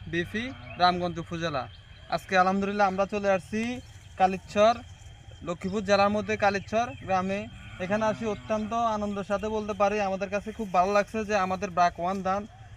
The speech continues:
ফলন দেখে আলহামদুলিল্লাহ অনেক ভালো লাগছে। কৃষকও হা-, কৃষক অনেক অত্যন্ত খুশি। এই ধানগুলোতে যথেষ্ট পরিমাণ ধান রয়েছে এবং চিড়া নাই। এই ধানের ফলন অত্যন্ত ভালো হয়েছে।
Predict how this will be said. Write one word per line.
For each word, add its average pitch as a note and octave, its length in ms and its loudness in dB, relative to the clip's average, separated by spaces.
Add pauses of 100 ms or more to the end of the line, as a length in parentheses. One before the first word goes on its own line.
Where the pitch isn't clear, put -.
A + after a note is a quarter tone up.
(140)
ফলন G3+ 300 2
দেখে G3+ 280 0
আলহামদুলিল্লাহ G3+ 680 0 (300)
অনেক G3+ 260 -4
ভালো F3+ 180 4
লাগছে। F#3+ 340 -2
কৃষকও G3+ 520 -2
হা-, G#3+ 200 0 (400)
কৃষক G3+ 260 -2
অনেক G#3+ 340 2
অত্যন্ত G#3 360 0
খুশি। A3 480 -2 (340)
এই F3+ 100 -2
ধানগুলোতে G#3 760 2 (300)
যথেষ্ট F3+ 360 -4
পরিমাণ A3 500 0 (260)
ধান F3 200 2
রয়েছে G#3+ 340 0
এবং A3 480 0 (160)
চিড়া A3+ 240 4
নাই। D3+ 220 0 (280)
এই E3+ 100 -6
ধানের G#3+ 360 2
ফলন G3+ 360 2
অত্যন্ত G#3+ 400 0
ভালো G3 280 4
হয়েছে। D#3+ 360 -2